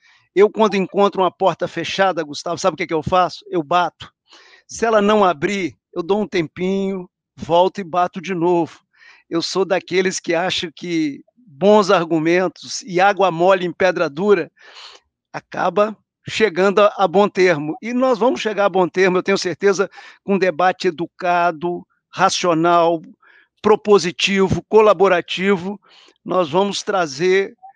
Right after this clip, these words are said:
um, o, o nosso país por um caminho sólido e, e não queremos ser a eterna nação do futuro, não. Nós queremos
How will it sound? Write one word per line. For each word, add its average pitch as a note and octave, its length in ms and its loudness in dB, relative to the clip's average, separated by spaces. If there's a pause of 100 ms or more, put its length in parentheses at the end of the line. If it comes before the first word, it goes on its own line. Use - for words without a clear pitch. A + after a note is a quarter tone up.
(280)
um, G3 280 -2 (160)
o, F#3+ 400 -8
o F3 40 -6
nosso F#3+ 280 0
país E3+ 340 -4
por F#3+ 140 -6
um F#3+ 100 0
caminho E3+ 760 0
sólido F3+ 1000 0
e, D3 640 -10
e - 40 -20 (540)
não D#3 140 -8
queremos F#3 360 -2
ser G3+ 180 4
a - 20 4
eterna G3 480 4
nação G3 380 4
do F#3+ 100 -2
futuro, F#3 480 0
não. D#3 180 -4
Nós D#3 200 -6
queremos G3 400 -4